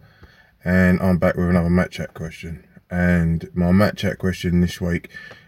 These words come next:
is about the botches that W W E seem to be making with call-ups and sign-ins and sundry other things. Now,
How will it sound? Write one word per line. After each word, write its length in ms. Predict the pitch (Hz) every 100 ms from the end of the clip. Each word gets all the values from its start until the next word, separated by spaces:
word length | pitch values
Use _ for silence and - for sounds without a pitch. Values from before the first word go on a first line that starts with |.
| _
is 380 | 90 90 87 82 -
about 680 | 78 - 120 101 90 - - _ _ _ _ _ _
the 380 | 95 95 92 82
botches 720 | 80 110 110 - 92 82 80
that 140 | 85
W 200 | 80 87 87
W 260 | 87 87
E 160 | 85 85
seem 260 | - 90 85
to 120 | 95
be 60 |
making 440 | 90 87 85 85 85
with 240 | 87 82 - - - _
call-ups 580 | - 95 92 87 - -
and 100 | 82
sign-ins 600 | - 90 85 85 85 82
and 320 | 82 80 82 - _ -
sundry 360 | - 92 82 85
other 180 | 80
things. 340 | 82 87 78 - - - - - -
Now, 320 | 110 110 104